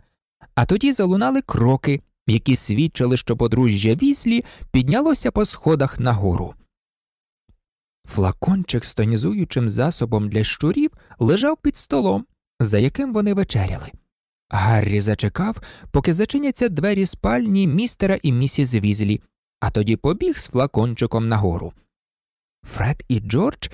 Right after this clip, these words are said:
сиділи навпочіпки на сходах і давилися зі сміху, слухаючи, як Персі перекидає свою з Роном кімнату в пошуках значка.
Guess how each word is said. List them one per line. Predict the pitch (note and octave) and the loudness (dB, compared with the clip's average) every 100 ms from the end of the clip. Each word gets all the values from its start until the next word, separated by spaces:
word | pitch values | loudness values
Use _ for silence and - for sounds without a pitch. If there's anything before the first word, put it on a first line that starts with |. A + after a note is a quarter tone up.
| - _ | -16 _
сиділи | - - F#3+ E4 D#4+ | -4 0 0 2 2
навпочіпки | C4+ C4 - C4 A#3+ - C#3+ | 0 -2 -2 -2 -2 -2 -2
на | C3+ | 0
сходах | C3 - D#4 D#4 D4+ - _ - | -2 -4 -2 -2 -2 -6 _ -2
і | G#3 | 0
давилися | E3 G#3+ E4 E4+ D4+ - C4+ | 2 0 2 2 0 0 0
зі | C4+ | 0
сміху, | - A#2+ C#3 - F3 _ _ - | 0 0 0 0 -4 _ _ -6
слухаючи, | - B2+ G3+ E3+ F3 F3 F3 | -2 0 0 2 0 2 0
як | F3+ | 0
Персі | - G3+ A#3+ F#3+ F#3+ | 0 0 0 0 -2
перекидає | F3 F3 F3 D#3 F3 F3 | 0 0 0 0 2 0
свою | D#3+ A#2+ A#2+ E3+ | 0 0 2 2
з | A#2 | 2
Роном | A#2 D3+ C#3 C3 | 2 2 0 -2
кімнату | - F#3 C4+ E4+ - A#3+ | -2 0 2 0 2 0
в | G#3 | 0
пошуках | - - C#3+ - C3 B2 A2 | -4 0 0 0 0 0 0
значка. | A2 A#2 - - | 0 -2 -2 -4